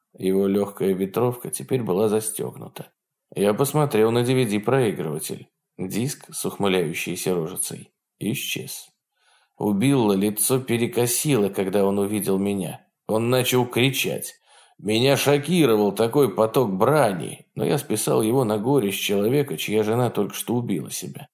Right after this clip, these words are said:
Я направился к Биллу, хотел его успокоить, но он поднял кулак и велел мне валить нахер.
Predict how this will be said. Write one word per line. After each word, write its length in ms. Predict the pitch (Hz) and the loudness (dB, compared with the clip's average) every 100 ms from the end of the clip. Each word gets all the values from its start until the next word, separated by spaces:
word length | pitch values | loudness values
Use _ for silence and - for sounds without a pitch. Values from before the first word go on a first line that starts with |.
| _ _ _ _ - | _ _ _ _ -6
Я 160 | 98 | -2
направился 640 | 98 101 101 107 107 104 110 | 0 0 2 4 2 0 -2
к 120 | 101 | -2
Биллу, 320 | 139 151 87 | -2 -2 -2
хотел 360 | - 101 - 120 | -4 -2 0 2
его 260 | 113 104 | 2 2
успокоить, 720 | 104 - 104 98 147 110 - - | 0 0 -4 0 2 2 0 0
но 120 | 120 | 2
он 120 | 127 | 2
поднял 580 | - 131 117 107 143 123 | 2 2 2 2 4 2
кулак 480 | - 120 139 147 120 | 0 2 4 2 2
и 60 | |
велел 360 | 117 117 127 131 | 2 4 6 4
мне 200 | 131 135 | 6 4
валить 600 | 104 98 143 151 110 - | 4 4 6 4 2 0
нахер. 500 | 110 104 76 - - | -2 -2 -4 -10 -12